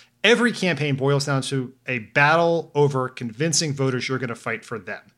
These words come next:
Who is the politician gonna stand for when they get to Washington? And the fact that you, that these candidates would take these extremist positions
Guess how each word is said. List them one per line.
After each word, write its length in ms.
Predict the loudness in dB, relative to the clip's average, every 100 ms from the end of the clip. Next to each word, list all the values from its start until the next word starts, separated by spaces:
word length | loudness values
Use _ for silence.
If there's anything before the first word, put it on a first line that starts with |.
| -20 -20 -20 _ 4
Who 220 | 6 8
is 120 | 6
the 80 | 4
politician 460 | 2 2 0 -2
gonna 160 | -6 -8
stand 280 | -6 -8 -6
for 120 | -6
when 120 | -6
they 60 | -8
get 140 | -10
to 80 | -8
Washington? 420 | -8 -8 -10 -16 -12
And 100 | -12
the 60 |
fact 480 | -6 0 2 0 -4 -20 -20 _
that 120 | -8
you, 180 | -4 -4 -4
that 160 | -10 -10
these 280 | -8 -10 -12 -6
candidates 340 | -2 -2 -2
would 100 | -4
take 180 | -4 -4
these 200 | -4 -6
extremist 960 | -4 -4 -4 -4 0 2 2 0 -2 -16 _ _ -6
positions 720 | -4 0 2 0 -2 -8